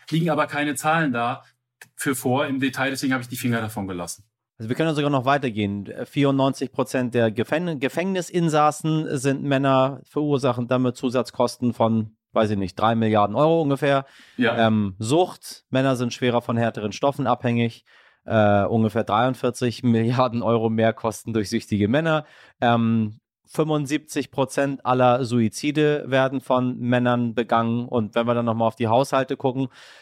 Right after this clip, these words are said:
Speaker 2: ähm, da sind ungefähr vierundneunzig Prozent der Väter in Vollzeit, äh, wenn Kinder unter achtzehn Jahren im Haushalt leben. Also Männer, Männer, Männer, Männer, Männer. Männer sind süchtiger, Männer sind gewalttätiger, Männer sind weniger nachhaltig.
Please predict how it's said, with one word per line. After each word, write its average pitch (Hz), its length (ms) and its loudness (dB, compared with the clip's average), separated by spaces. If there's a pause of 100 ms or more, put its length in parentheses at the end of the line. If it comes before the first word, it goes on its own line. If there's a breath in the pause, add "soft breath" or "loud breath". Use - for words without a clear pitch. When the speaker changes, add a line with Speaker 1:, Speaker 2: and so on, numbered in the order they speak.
(100)
Speaker 2:
ähm, 113 920 2
da 110 320 4
sind 120 180 -2
ungefähr 131 560 2
vierundneunzig 131 800 0
Prozent 127 360 -2
der 123 120 0
Väter 127 340 -2
in 117 80 -4
Vollzeit, 139 720 0
äh, 123 460 2
wenn 123 220 0
Kinder 135 420 0
unter 131 420 0
achtzehn 131 420 -2
Jahren 135 360 2
im 104 240 -6
Haushalt 101 500 0
leben. 92 320 -2 (560 soft breath)
Also 120 360 0
Männer, 139 360 2
Männer, 131 340 0
Männer, 123 360 2
Männer, 117 320 0
Männer. 95 460 -2 (100)
Männer 127 300 0
sind 107 180 -4
süchtiger, 147 420 0
Männer 117 240 -2
sind 98 160 -8
gewalttätiger, 120 1000 0
Männer 104 300 0
sind 95 220 -2
weniger 95 260 2
nachhaltig. 113 800 -2